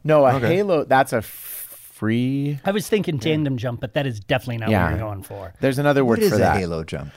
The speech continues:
Speaker 1: A halo
Speaker 2: Okay.
Speaker 1: jump, that's a military acronym for high altitude, low opening. So that's when they want to insert special agent seals and stuff.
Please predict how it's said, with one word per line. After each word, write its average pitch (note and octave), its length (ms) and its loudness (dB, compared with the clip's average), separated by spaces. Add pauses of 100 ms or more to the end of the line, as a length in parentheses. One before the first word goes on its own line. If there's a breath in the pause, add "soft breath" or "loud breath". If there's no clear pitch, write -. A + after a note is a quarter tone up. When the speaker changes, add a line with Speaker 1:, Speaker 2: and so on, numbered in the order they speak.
(140)
Speaker 1:
A B2+ 60 -2
halo G#3 300 4
Speaker 2:
Okay. C#3+ 80 -2
Speaker 1:
jump, B2 320 2
that's C3 280 -2
a C3 80 4
military B2+ 540 -2
acronym G#2 580 -2
for F2+ 600 0 (320 soft breath)
high B2 440 0
altitude, G2+ 720 -4
low F2 420 0
opening. D#2+ 480 -4 (500 soft breath)
So G#2 380 0
that's G#2+ 280 0
when C#3+ 140 0
they C3 120 2
want A#2 260 -2
to G#2+ 80 -6
insert G#2+ 580 -2
special G#2+ 540 0
agent F#2+ 460 -2
seals F#2+ 640 0
and F2 160 -6
stuff. F2 500 0